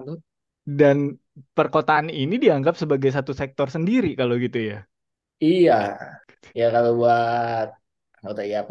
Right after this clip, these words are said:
Speaker 1: sebenarnya senang-senang aja ya, cuma <laughs>
Speaker 2: Hmm,
Speaker 1: karena ada,
Speaker 2: karena kan proyek perencanaan.
Speaker 1: ada opportunity
Speaker 2: <laughs>
Speaker 1: baru ya.
Speaker 2: Iya, iya, iya.
Speaker 1: Ya, tapi kayak sebenarnya kalau kita lihat secara luas nih, kita sebenarnya bikin apa ini kita semua <laughs> gitu. Ini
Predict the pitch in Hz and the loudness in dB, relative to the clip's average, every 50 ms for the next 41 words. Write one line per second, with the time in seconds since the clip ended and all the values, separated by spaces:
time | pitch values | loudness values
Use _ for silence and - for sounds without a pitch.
0 | 165 160 160 123 117 127 143 156 156 - 139 123 110 - 120 117 117 117 131 143 | -6 -8 -8 -8 -8 -6 -6 -6 -6 -6 -8 -8 -6 -6 -6 -6 -4 -4 -2 -2
1 | 143 135 123 127 127 127 120 120 123 135 165 160 208 208 175 - - 208 208 - | 0 2 0 0 0 -2 -6 -2 -2 -2 0 -2 -2 -6 -4 -2 -2 -2 -2 -2
2 | - - - - - - - - 131 131 139 135 127 123 123 131 143 120 117 - | -2 0 -2 -2 -2 -4 -6 -6 -6 -4 -4 -2 -2 0 2 2 2 2 4 4
3 | - 165 143 143 160 175 165 175 185 185 175 160 147 147 143 135 151 143 143 131 | 4 6 6 6 4 6 4 4 2 4 4 4 6 4 4 2 0 0 0 0
4 | 131 135 131 - - 151 143 120 - - - - 147 147 170 165 160 170 170 - | 0 -2 -2 0 -2 -2 -4 -4 -8 -8 -2 0 2 4 4 4 4 4 2 0
5 | - - 170 - - 180 - - 175 180 175 190 208 202 175 160 165 185 214 - | 2 0 0 0 0 -4 -2 2 4 6 6 6 6 6 6 4 4 0 -2 -4
6 | - - - - - - - 190 - _ - - 160 170 175 180 185 190 175 156 | -4 -4 -4 -2 -4 -4 -4 -4 -12 _ 0 4 6 8 8 10 8 8 6 4
7 | 170 175 196 185 196 185 - - - - - 147 160 202 214 202 165 165 180 190 | 4 2 2 2 0 -2 -4 -4 -2 0 0 0 0 -2 2 2 2 2 2 0
8 | 220 202 180 170 170 165 160 151 156 151 156 151 147 151 - 185 - - - - | 0 2 2 4 4 4 2 2 2 2 2 2 0 -2 -8 -16 -20 -20 -20 -20
9 | _ _ - 147 143 143 156 180 - 202 - - - - - 170 - 202 - - | _ _ 0 0 2 2 2 -2 -2 -4 -4 -8 -12 -12 -10 -8 -6 -6 -6 -4
10 | 156 170 180 190 190 170 135 127 - 135 147 151 160 160 156 - - 160 180 285 | -6 -6 -4 -4 -4 -4 -4 -6 -6 -2 0 0 0 0 0 0 0 0 2 2
11 | 427 381 247 160 160 151 143 135 135 151 151 147 160 165 175 - - - - 330 | 2 2 2 0 -2 -2 -2 -2 -2 0 0 0 0 -2 -2 -4 -4 -4 -2 0
12 | 156 165 170 240 - - 359 571 571 - - - - - - - - _ _ - | 0 2 2 0 0 0 0 0 -2 -8 -8 -10 -12 -10 -10 -12 -14 _ _ -14
13 | - - _ - - - _ - 185 170 165 160 170 160 | -14 -14 _ -14 -16 -16 _ -12 -12 -12 -12 -10 -10 -8